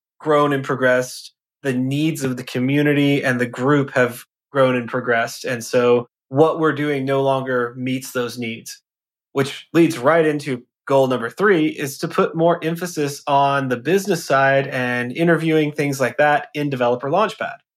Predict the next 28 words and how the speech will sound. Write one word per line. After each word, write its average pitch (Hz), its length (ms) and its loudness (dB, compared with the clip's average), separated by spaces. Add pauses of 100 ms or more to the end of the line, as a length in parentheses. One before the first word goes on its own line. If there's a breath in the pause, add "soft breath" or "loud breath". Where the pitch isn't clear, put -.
(260)
We've 151 160 0
been 185 160 2
focused 170 520 2
on 139 440 0
the 131 80 -8
tech, 165 500 -2 (220)
but 139 480 2 (120)
there 156 120 2
are 165 40 4
a 151 40 2
lot 143 200 4
of 156 100 -6
groups 175 540 -6
helping 143 360 -2
learn 123 260 -2
tech, 143 360 -2 (100)
you 139 80 -10
know, 131 60 -4
especially 165 400 -2
for 139 160 -2
new 139 200 0
developers. 135 720 0 (220)
There's, 139 600 0
you 135 120 -8
know, 120 340 -8 (120)
Free 143 200 -2
Code 185 340 2
Camp, 180 520 0